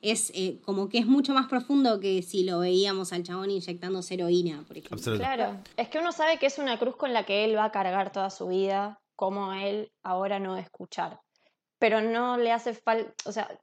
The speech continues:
Speaker 3: eso es el manejo de la información. No le hace falta a la película mostrarte más de lo que te está mostrando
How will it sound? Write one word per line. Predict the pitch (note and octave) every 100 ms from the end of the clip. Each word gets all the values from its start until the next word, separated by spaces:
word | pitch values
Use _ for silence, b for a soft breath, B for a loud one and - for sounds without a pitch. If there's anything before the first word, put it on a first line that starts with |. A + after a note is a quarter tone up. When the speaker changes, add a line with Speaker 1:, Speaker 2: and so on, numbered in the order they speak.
| -
Speaker 3:
eso | B3+ B3+
es | - -
el | A3+ G#3+
manejo | G#3 A3 B3
de | A3
la | G3+
información. | G3 G3 F#3+ - G#3+ G3+
No | A3
le | A#3+
hace | C4 C4
falta | B3 B3 B3+ C4+ C4
a |
la | A#3+ A3
película | A3 A#3+ B3+
mostrarte | A3+ A3 - B3+ - A#3+
más | A#3 B3+
de |
lo | B3 G#3
que | G3
te |
está | G3 -
mostrando | G#3 G#3 - G3+ A3 A#3 B3